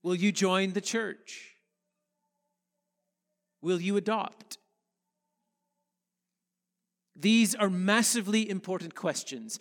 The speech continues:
These are hinge questions. Well, there are other questions that you may be asked, which at the moment don't really seem like they're important questions, but they turn out to be massively important questions as well.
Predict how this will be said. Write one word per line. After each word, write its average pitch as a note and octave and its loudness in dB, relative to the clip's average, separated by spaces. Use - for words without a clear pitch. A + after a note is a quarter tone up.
These G3+ 0
are G3 4
hinge F#3 0
questions. - -16
Well, - -12
there G#3+ 4
are F3+ 6
other G3 6
questions F#3 -2
that D3+ -8
you E3 -6
may C#3+ -4
be C#3 -4
asked, C#3+ -2
which E3 -6
at C#4 -4
the B3 -2
moment B3+ 2
don't G#3+ 0
really G#3 2
seem D4 -2
like E3 0
they're C#3+ -4
important B2 -10
questions, F#3 -6
but F#3 -2
they D#3+ -10
turn G#3+ 0
out G3 0
to G3 -4
be G#3 0
massively G3 -2
important D#3 -10
questions C#3+ -8
as C3 -12
well. D3 -10